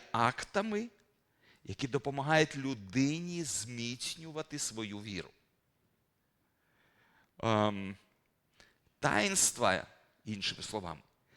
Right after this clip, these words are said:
не є якоюсь магією християнською, якимось там волшебством. Вони залежать від віри того, хто їх практикує.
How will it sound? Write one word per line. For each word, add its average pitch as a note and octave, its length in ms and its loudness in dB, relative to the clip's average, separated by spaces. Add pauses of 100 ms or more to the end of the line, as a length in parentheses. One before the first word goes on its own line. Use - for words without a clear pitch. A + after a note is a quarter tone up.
(260)
не B2 180 0
є D#3+ 200 8
якоюсь E3 600 2
магією A#2+ 1120 0
християнською, F2+ 1160 -4 (760)
якимось D#3 440 0
там C#3+ 240 2
волшебством. D3+ 1200 2 (1300)
Вони C#3+ 380 2
залежать C#3 1000 6
від C3+ 220 -4 (280)
віри E3 640 0 (960)
того, C#3 380 0
хто - 280 -2
їх A#2 260 0
практикує. B2+ 880 -4